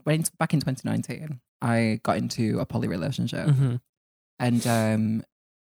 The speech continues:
Speaker 1: these two people had been in this relationship for, I think it was about six years, and, like, they'd seen other people and blah, blah, blah. So their parents were completely open to that.
Speaker 2: Mm-hmm.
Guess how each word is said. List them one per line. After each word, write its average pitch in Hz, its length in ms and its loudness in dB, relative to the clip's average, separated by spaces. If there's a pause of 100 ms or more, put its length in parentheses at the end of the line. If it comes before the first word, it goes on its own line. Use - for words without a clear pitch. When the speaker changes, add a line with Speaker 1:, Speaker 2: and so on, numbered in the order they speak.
(360)
Speaker 1:
these 143 360 2
two 143 140 -2
people 120 460 0
had 120 280 -2
been 117 160 -2
in 104 100 -2
this 113 140 -4
relationship 117 580 -6
for, 110 140 -4
I 135 80 -6
think - 160 -8
it 139 60 -4
was 104 100 -2
about 107 220 -6
six - 320 -2
years, 113 400 0
and, 120 160 -2
like, 113 420 -6
they'd 113 200 -4 (140)
seen 113 360 0
other 107 140 -6
people 117 280 -6
and 117 80 -4
blah, 117 120 -4
blah, 110 80 -6
blah. 107 320 -8 (440)
So - 80 -2
their 180 160 6
parents 143 380 4
were 127 140 2
completely 104 800 0 (320)
open 113 320 2
to - 120 -6
that. - 300 -10
Speaker 2:
Mm-hmm. 135 300 0